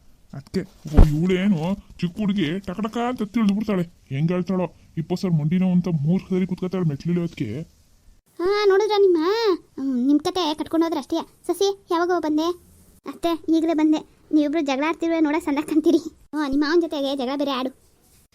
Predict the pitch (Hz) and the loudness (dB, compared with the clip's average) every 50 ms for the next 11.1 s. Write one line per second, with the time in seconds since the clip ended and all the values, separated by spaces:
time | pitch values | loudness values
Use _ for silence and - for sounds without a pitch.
0 | _ _ _ - 165 175 185 190 185 190 180 - - - 170 170 170 170 170 - | _ _ _ -2 2 4 4 4 4 4 2 0 -2 -4 -2 0 2 0 0 0
1 | 185 160 160 208 208 170 170 160 165 175 185 190 185 180 175 190 202 208 - 185 | -4 -2 0 0 0 0 2 0 0 0 0 0 0 0 0 0 0 0 0 2
2 | 185 190 190 180 160 160 170 180 165 139 139 - _ _ _ _ _ _ _ _ | 2 4 4 2 2 0 0 0 -2 -2 -4 -8 _ _ _ _ _ _ _ _
3 | _ _ _ _ _ - 127 139 160 175 190 208 254 359 370 359 - _ _ _ | _ _ _ _ _ 2 4 6 8 8 8 6 6 4 2 0 -2 _ _ _
4 | _ _ _ - 294 330 349 349 311 285 285 302 302 302 - _ _ - 349 311 | _ _ _ -2 -2 0 0 0 -2 -2 -2 -2 -2 -4 -6 _ _ -4 -2 0
5 | 359 320 320 330 302 277 311 - 302 - 302 285 - 285 285 277 285 269 - _ | 0 0 -2 -2 -2 -4 -4 -4 -6 -6 -8 -8 -8 -6 -4 -4 -4 -4 -6 _
6 | _ _ _ _ _ _ - 269 285 302 330 320 294 339 330 277 269 294 311 311 | _ _ _ _ _ _ -4 -2 -2 0 0 -2 0 0 0 0 0 0 -2 -2
7 | 311 302 302 294 285 277 262 - - 330 294 285 262 285 359 403 392 - _ - | -2 -4 -6 -6 -6 -6 -4 -4 -4 -2 -2 -2 0 0 -2 -2 -4 -6 _ -10
8 | 302 277 330 349 320 311 302 320 302 294 269 285 311 294 262 339 480 480 - - | -4 -2 0 0 0 0 0 -2 -2 -2 0 0 0 0 0 0 -2 -4 -6 -8
9 | 269 277 339 - 302 294 - - 247 320 453 - _ _ _ _ _ _ _ _ | -8 -6 -4 -4 -4 -6 -6 -6 -6 -6 -6 -8 _ _ _ _ _ _ _ _
10 | 302 320 330 370 370 359 311 349 330 330 359 415 415 339 - 349 320 339 - 330 | -2 0 2 2 2 2 2 4 4 4 2 2 0 0 0 0 0 0 0 -4
11 | 285 - | -6 -6